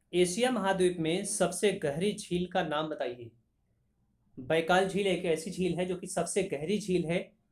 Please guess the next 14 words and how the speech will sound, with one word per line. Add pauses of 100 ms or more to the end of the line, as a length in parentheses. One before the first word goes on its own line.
(140)
और
एशिया
महाद्वीप
में
है, (840)
और
ये
कहाँ
पर
है?
रूस
यानी
रसिया
में।